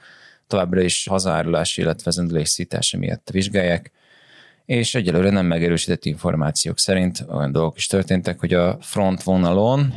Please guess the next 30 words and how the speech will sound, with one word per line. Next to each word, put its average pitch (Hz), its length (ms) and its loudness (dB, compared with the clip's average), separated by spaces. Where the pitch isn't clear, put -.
azok 82 360 -2
a, 80 220 0
azok 87 220 -4
a - 40 -20
katonák, 87 560 -2
akik - 200 -12
úgy 87 120 0
elkezdtek 82 340 -4
mozgolódni, 90 580 2
hogy 82 160 0
a 82 80 2
Wagner 80 480 0
mellett 85 440 0
esetleg - 380 -6
egy 76 100 -4
ilyen 80 120 0
zendülésbe 87 480 0
részt 104 200 0
vegyenek, 90 400 -2
őket - 520 -4
szigorúan - 420 -4
szankcionálták. 95 920 0
Arról 82 280 0
is - 280 -2
vannak 78 340 0
hírek, 82 300 0
hogy 78 200 -2
volt, 80 220 0
akit 82 200 -6
kivégeztek. 90 680 -2